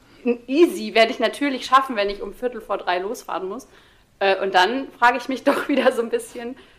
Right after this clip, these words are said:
was da los ist. Und was mir voll geholfen hat, ist, ich mache ja hin und wieder mal so, so Timelapse-Videos von mir beim Aufräumen in meiner absoluten Bruchbude.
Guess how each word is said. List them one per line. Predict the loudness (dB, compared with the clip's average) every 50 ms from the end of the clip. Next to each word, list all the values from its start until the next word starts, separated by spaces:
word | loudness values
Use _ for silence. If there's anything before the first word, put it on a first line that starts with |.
| _ _
was | -4 -4 -2 -2
da | -2 -2
los | -2 -4 -6 -8 -8
ist. | -10 -10 -10 -12 _ _ _ _ _ _ _ -12
Und | -2 4 4
was | 4 4 4
mir | 0 0
voll | 2 4 4 4
geholfen | 4 4 2 2 2 2 2 0
hat, | 0 0
ist, | -2 -8 -14
ich | -12 -6 -4
mache | -2 -2 -2 0
ja | 2 2 2 2
hin | 0 -2 -6
und | -6 -6
wieder | -4 -2 0 0
mal | 2 2 0 0
so, | -2 -6 -8 -8 -10 -12 -16 -18 -16 -14
so | -14 -14
Timelapse-Videos | -8 -2 2 2 4 4 4 2 2 2 0 -12 -14 -14 -10 -6 -6 -6 -6 -8
von | -10 -8
mir | -4 -2
beim | 0 0 0 0
Aufräumen | -2 -4 -4 -4 0 2 4 4 4 4 0
in | -2 -6
meiner | -4 -4 -4 -4
absoluten | -6 -10 -12 -16 -16 -16 -14 -16 -16 -16
Bruchbude. | -14 -14 -14 -14 -16 -16 -14 -10 -10 -6 -2 0 0 0